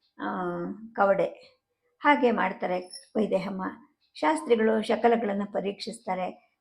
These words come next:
ನವಮ ಸ್ಥಾನದಲ್ಲಿ ತೀಕ್ಷ್ಣಾಂಶು ಅನ್ನೋದಿರುತ್ತೆ. ಅದನ್ನ ನೋಡಿ ಇವ್ರಿಗೆ ಸಂತೋಷ ಆಗುತ್ತೆ.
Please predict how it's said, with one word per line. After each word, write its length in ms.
ನವಮ 360
ಸ್ಥಾನದಲ್ಲಿ 720
ತೀಕ್ಷ್ಣಾಂಶು 720
ಅನ್ನೋದಿರುತ್ತೆ. 680
ಅದನ್ನ 360
ನೋಡಿ 220
ಇವ್ರಿಗೆ 180
ಸಂತೋಷ 480
ಆಗುತ್ತೆ. 640